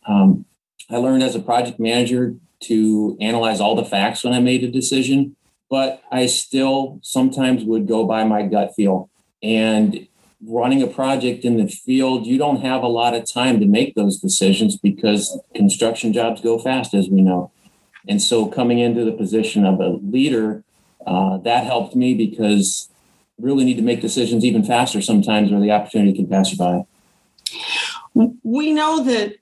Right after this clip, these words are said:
Speaker 2: many companies are moving into transitional phases. They're at a point in their history where it's one generation to the next. What leadership qualities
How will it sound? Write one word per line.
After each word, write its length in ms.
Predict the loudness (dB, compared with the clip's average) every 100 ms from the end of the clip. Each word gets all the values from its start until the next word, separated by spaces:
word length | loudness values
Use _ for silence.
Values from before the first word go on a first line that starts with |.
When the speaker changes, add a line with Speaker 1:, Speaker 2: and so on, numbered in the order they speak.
| -4
Speaker 2:
many 640 | -2 0 0 2 0 -2
companies 760 | -2 -2 -2 0 0 0 -4 -4
are 140 | -2 0
moving 440 | 0 0 -2 0
into 640 | 0 -2 -2 -2 0 0 -4
transitional 920 | -6 -2 0 0 2 2 2 0 -2
phases. 760 | -2 -2 0 0 0 0 -2 -4 -8 -8 -8 -6
They're 120 | -2
at 100 | 0
a 60 | -2
point 380 | -2 -2 -2 -2
in 120 | -2
their 180 | 0 0
history 680 | 0 0 0 -2 0 0 -2 -10 -20 -10
where 400 | -4 -2 0 0
it's 200 | -2 -4
one 340 | -2 0 0 0
generation 1080 | 0 0 0 0 0 0 0 2 2 -2 -4
to 120 | -4
the 120 | 0
next. 640 | 0 0 -4 -8 -8 -8 -10 -10 -10 -10 -18 _ _ -6
What 340 | -2 -2 -4
leadership 800 | -4 0 2 2 -2 0 -2 -2 -10
qualities 1040 | -6 0 2 2 0 0 0 -2 -6 -16